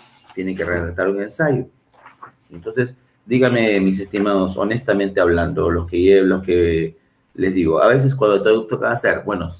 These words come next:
ahora ya no dice que ya no se escribe, muchos dicen que ya no escriben, redactar una composición de la independencia del Perú. Entonces el alumno a las dos, tres líneas no sabe ni qué escribir.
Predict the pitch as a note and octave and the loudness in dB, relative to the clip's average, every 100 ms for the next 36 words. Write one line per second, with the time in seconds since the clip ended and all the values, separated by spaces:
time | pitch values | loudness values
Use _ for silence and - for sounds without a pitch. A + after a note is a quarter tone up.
0 | - F#2+ G2+ G#2 G2+ G2+ F2+ F#2+ G2 F#2+ | -4 0 0 0 -2 -2 -2 -2 -4 -8
1 | F2 A2 G2 F#2 F#2+ F2 F#2 F#2 F#2+ F#2 | -2 2 2 2 -2 -10 -8 -6 -4 -4
2 | F#2 E2 F2+ F2+ G2 E2+ - _ _ _ | -4 -6 -8 -8 -6 -4 -6 _ _ _
3 | _ _ _ - G2 G#2 G2 G2 - E3+ | _ _ _ -10 -2 2 2 0 -2 -2
4 | - - A2+ A#2 G#2 F#2+ F#2 F2 E2 - | -2 -6 -4 -2 -4 -6 -8 -10 -10 -6
5 | A2 A2 - F#2+ F2+ F#2 F2+ F2 F#2+ G2+ | -4 -4 -6 -4 -2 -2 -6 -4 -4 -4
6 | G#2 G2+ F2 E2+ - - - - _ _ | -2 0 0 0 0 -2 -8 -18 _ _
7 | _ _ _ _ _ G2 A2 C#3 A#2 G2+ | _ _ _ _ _ 0 2 4 4 4
8 | F#2+ C#3+ C3+ A2+ G#2+ C#3+ C#3+ C#3 B2+ C#3 | 4 4 6 6 6 4 2 2 2 4
9 | C#3 B2+ B2+ C3 C3 F#2+ F2 - G#2 A#2 | 4 2 2 4 2 2 -4 -6 -2 4
10 | C3+ - | 4 2